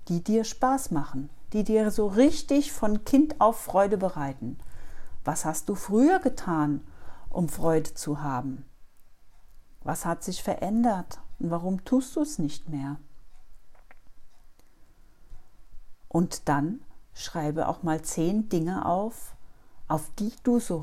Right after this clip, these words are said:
richtig stolz bist, was du in deinem Leben bereits erreicht hast.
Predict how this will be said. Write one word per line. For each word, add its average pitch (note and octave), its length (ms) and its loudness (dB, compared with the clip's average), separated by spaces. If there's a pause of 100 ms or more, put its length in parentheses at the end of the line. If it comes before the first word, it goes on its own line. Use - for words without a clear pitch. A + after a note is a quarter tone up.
richtig A#3 640 2
stolz F3+ 480 4
bist, - 500 -8 (840)
was E3 240 -2
du A#3+ 220 6
in G#3 180 0
deinem F3+ 360 0
Leben F3 420 0
bereits E3+ 440 0
erreicht F#3 680 -2
hast. - 420 -8